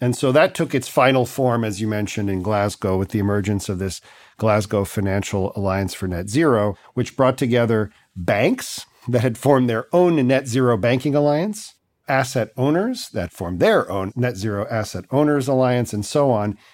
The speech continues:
into a kind of superstructure, four hundred and forty major global financial institutions representing a hundred and thirty trillion in assets that all had committed to the objective of helping the global economy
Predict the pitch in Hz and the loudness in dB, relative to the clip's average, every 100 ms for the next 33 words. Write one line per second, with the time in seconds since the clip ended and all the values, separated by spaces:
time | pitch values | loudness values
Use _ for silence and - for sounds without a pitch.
0 | - 127 123 127 117 113 131 117 113 - | -6 -4 -2 0 0 0 -2 0 -4 -4
1 | 165 143 127 - 123 117 - 117 113 - | -4 -2 -4 0 0 0 -2 -2 -2 -6
2 | - 131 135 127 123 117 113 120 110 107 | -10 -2 2 2 2 0 -2 0 0 0
3 | 101 98 _ - 113 123 131 123 117 113 | -4 -8 _ -4 0 2 0 0 -2 0
4 | 110 107 - 104 104 104 101 98 98 98 | 0 0 -2 -2 0 -2 0 -2 -2 -6
5 | - 104 98 101 98 101 101 - 92 101 | -4 -4 -4 -4 -4 -4 -6 -4 -6 -4
6 | 95 87 - 117 110 107 98 95 98 92 | -4 -8 -6 -4 -2 -4 -6 -4 -2 -4
7 | - 110 101 95 92 95 _ _ _ - | -4 -2 0 0 -2 -4 _ _ _ -4
8 | 107 123 143 - 98 98 - - _ _ | 0 2 2 0 -4 -4 -6 -16 _ _
9 | - 143 139 147 180 185 - _ - 139 | 0 0 4 4 6 4 0 _ -4 -4
10 | 120 - 120 127 123 113 107 - 123 117 | -2 -2 0 2 2 -2 -6 -4 -2 0
11 | 117 113 113 95 - 135 131 - 92 92 | -2 -2 -4 -4 0 0 0 -2 -4 -4
12 | - _ _ - 113 120 135 131 117 110 | -10 _ _ -6 -4 0 0 0 0 0
13 | 113 104 104 - 107 101 98 95 95 | 0 0 -2 -4 -4 -2 -2 -2 -6